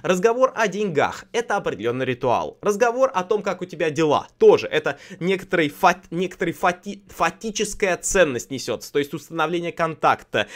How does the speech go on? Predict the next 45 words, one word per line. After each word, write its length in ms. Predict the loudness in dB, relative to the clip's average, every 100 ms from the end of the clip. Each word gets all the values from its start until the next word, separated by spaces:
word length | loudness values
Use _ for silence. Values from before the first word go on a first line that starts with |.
| -12
breaking 640 | 4 6 6 2 -2 0
the 180 | 0 0
ice, 500 | 4 4 4 0 -6
когда 260 | -4 0 0
вы 200 | 0 0
расплавляете 960 | 0 -4 -2 2 2 4 2 2 0 -2
лёд 500 | 4 6 6 4 -2 0 0
между 480 | 0 0 0 0 -4
друг 380 | -2 -4 -2 -2
другом, 480 | 2 4 4 4 0
и 260 | -2 -4 -6 -12
некоторая 400 | -2 -2 2 2
ценность 380 | 2 2 0 0
это 180 | -2 -2
несётся, 520 | -6 -2 -2 0 -2
разговор 460 | -2 0 2 2 2
о 120 | 2
любви, 600 | 0 -2 -6 -8 -4 -2
разговор 460 | 0 0 0 2 2
о 80 | 0
том-то, 480 | 0 -2 -2 -2
о 60 | -2
том-то, 340 | -2 -4 -4 -4
об 260 | -2 -2 -2
играх. 440 | 0 0 -2 -4 -16 -8
Это 200 | -2 -2
всё 220 | 0 -2
различные 440 | 0 -2 -8 -10 -10
игры, 320 | -10 -2 -2
в 60 |
которые 320 | -2 -4 -2 0
мы 180 | 0
играем, 380 | 0 2 0 -2 -6
и 120 | -2
вы 120 | -2
можете 280 | -2 -4 -4
ознакомиться 400 | -6 -6 -8 -6
с 40 |
данной 220 | -4 -4
книгой. 280 | -4 -4 -4
Также 280 | -2 -4 -6
здесь 300 | -4 -6 -4
есть 180 | -8 -4
понятие 460 | -2 0 0 0
про, 560 | -2 2 4 8 8 8